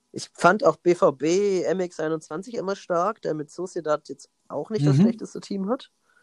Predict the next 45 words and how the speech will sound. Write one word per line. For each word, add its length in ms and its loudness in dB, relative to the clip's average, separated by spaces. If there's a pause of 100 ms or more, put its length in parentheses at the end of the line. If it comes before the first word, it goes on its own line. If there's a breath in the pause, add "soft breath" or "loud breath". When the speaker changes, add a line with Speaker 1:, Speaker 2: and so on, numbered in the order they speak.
(1600 soft breath)
Speaker 1:
Könnte 240 2
ich 80 -6
mir 160 6
auch 100 0
in 80 0
Europa 360 2
vorstellen, 520 -6
hat 180 -2
allerdings 500 -6
relativ 380 -8
hoch 180 -6
gegen 120 2
Speaker 2:
Ja. 120 2
Speaker 1:
Kleve 380 2
Speaker 2:
Ja. 20 -2
Speaker 1:
verloren, 520 0 (1000 soft breath)
der 200 2
immer 220 0
mehr 240 0
Werbung 340 2
macht, 480 -8 (500 soft breath)
zumindest 560 -6
den 160 -2
sechsten 340 -2
Platz 320 0
für 160 -8
sich 140 -4
zu 60 2
Speaker 2:
Definitiv, 520 2
ja. 60 2
Speaker 1:
reklamieren. 320 2
Speaker 2:
Also 160 4
das 200 0
ist, 260 -4
war 160 -2
auch 60 -2
schon 640 -2
dann 360 -2
eine 140 0
gewisse 420 0
Ansage 600 -4
von, 340 -6
von 220 -8
Fleve, 480 -2
weil 460 0